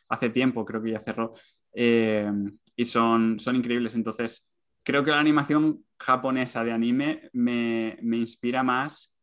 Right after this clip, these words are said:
que animaciones de videojuegos en sí.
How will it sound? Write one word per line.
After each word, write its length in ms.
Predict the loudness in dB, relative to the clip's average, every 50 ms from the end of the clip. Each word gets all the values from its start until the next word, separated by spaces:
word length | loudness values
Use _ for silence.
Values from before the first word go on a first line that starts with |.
| _ _ _ _ _ _ _ _ _ _
que 440 | -4 -2 0 0 0 0 0 -2 -2
animaciones 460 | -2 -2 -2 -2 -4 -4 -4 -2 -2
de 80 | -2
videojuegos 440 | -2 -2 -2 -2 0 -2 -2 -2 -2
en 140 | -6 -8 -8
sí. 280 | -8 -10 -10 -12 -12